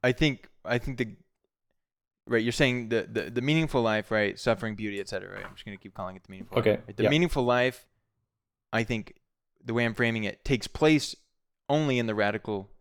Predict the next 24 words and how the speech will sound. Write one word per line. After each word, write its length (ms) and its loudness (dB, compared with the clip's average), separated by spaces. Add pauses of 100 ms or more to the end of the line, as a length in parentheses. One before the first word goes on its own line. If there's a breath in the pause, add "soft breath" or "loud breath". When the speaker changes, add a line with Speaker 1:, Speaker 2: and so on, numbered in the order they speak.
(220)
Speaker 1:
subjective 680 -4
experience. 680 -4
Speaker 2:
Yes. 400 0 (720)
Speaker 1:
And 460 -2 (140)
God 340 4
is 340 -4 (560)
the 100 -8
name 220 -2
for 100 -2
what 200 -2
gives 240 -4
ri-, 340 0
the 80 -6
mysterious 720 2 (240)
source 640 0 (800)
of 180 4
the 60 -2
meaningful 360 -2
life 320 -2
within 500 -2 (260)
the 60 -6
radical 320 -2
subjective 460 -8
space. 380 -8